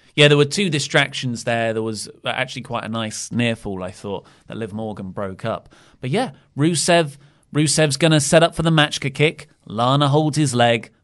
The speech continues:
Bobby hits the spear. That's it. And I just, like, th-, this storyline had gone over the bump of momentum anyway.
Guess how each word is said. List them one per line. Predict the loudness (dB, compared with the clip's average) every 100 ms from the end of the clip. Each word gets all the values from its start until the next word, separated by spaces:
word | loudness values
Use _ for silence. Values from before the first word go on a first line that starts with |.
| _
Bobby | -4 -2 -2
hits | -4 -6 -6
the | -6
spear. | -6 -4 -4 -2 -2 -4 _ _ _
That's | -12 -12 -12 -12
it. | -12 -16 _ _ _ _
And | -2
I | 0
just, | 0 -2 2
like, | 0 0 _ _ _ _ _ _ _ _ -20 _ _ -10
th-, | -6 0 0 0
this | 2 2 2 0
storyline | 2 4 4 2 2
had | -2 -4
gone | 0 2
over | 2 0 -2
the | 0
bump | 0 0 -2
of | -4
momentum | -4 -4 -4 -6 -8
anyway. | -12 -12 -16 -20